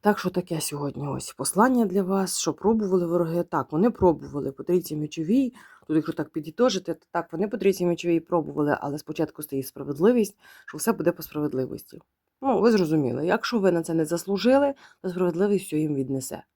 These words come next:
Це якщо так було коротко сказати, щоб багато не говорити, да? А якщо ви, м, нічого такого не робили, ніяких, е, ви не заслуговуєте таких, м,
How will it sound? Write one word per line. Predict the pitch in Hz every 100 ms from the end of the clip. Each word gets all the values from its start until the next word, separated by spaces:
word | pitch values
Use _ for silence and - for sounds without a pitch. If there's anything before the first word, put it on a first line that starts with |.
| _ _ _
Це | -
якщо | 233 -
так | 170 -
було | 175 170
коротко | 180 151 - 151
сказати, | - 190 208
щоб | 151 151
багато | 156 139 147
не |
говорити, | 143 131 131 123
да? | 143 156 - 180 180 180 180 - - - _
А | - 170
якщо | 180 175 - 170 -
ви, | 139 156 139 - _ _ _ _ -
м, | 156 147
нічого | 156 175 185 151
такого | 151 156 151
не | 170
робили, | 196 208 254 226 220 - _ _ _
ніяких, | 156 156 160 170 180 156 147 - 160
е, |
ви | 147 143 143 143 147
не | 135
заслуговуєте | 139 156 151 143 135 127 -
таких, | - 131 139 131 - - - - _ _ _
м, | 135 139 - 135